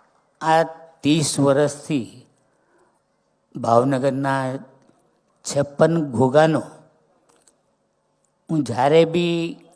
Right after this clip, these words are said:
ઉમેદવારી કરું, તો આપણો સમાજ છે ને, કોળીના દીકરા તરીકે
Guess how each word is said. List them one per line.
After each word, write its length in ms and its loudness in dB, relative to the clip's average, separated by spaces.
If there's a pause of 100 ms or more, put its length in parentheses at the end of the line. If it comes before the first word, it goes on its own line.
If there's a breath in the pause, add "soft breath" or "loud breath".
(180)
ઉમેદવારી 580 2
કરું, 400 4 (1500)
તો 100 -4 (200)
આપણો 360 -2
સમાજ 420 -4
છે 180 -8
ને, 100 -12 (2000)
કોળીના 1000 0
દીકરા 540 -4
તરીકે 520 -10